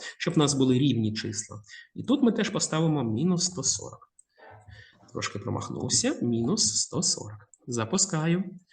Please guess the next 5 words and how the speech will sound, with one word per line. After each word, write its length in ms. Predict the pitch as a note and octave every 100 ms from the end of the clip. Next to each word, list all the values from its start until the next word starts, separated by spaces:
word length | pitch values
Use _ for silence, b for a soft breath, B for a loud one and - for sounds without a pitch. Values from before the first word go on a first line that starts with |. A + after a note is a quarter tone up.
| B B B B B B _ _
Привіт, 440 | B2+ C#3 A#2 G#2+ A2
я 100 | G#2+
котик, 520 | - G3 G#3+ A#3+ -
метелик, 880 | A2+ - - - D3+ G3+ A3 A3 -
мавпочка. 800 | G#2+ A#2 C3+ - - - -